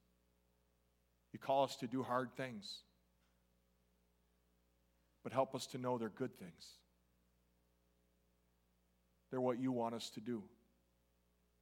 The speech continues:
And Lord, never let us forget the purpose behind using your gifts is to glorify you and build up your church. Protect us, God, from hindering your work among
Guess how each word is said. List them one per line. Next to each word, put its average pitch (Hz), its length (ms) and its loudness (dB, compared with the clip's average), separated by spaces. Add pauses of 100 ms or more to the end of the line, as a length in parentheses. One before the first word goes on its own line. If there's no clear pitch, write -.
(1300)
And 131 100 -4
Lord, 143 180 6
never 151 300 6
let 147 140 8
us 139 120 0
forget 113 400 -6 (1200)
the 127 80 -6
purpose 147 400 2
behind 127 500 0 (240)
using 131 340 -2
your 120 140 0
gifts 123 380 0
is - 160 -8
to 117 160 -6
glorify 127 580 2
you 123 300 2
and 107 120 -4
build 123 220 -2
up 113 180 -2
your 110 100 -8
church. - 580 -8 (640)
Protect - 520 6
us, 117 160 -4
God, 104 380 -8 (1500)
from 135 160 -4
hindering 147 480 2
your 131 120 4
work 127 320 -2
among 113 280 -4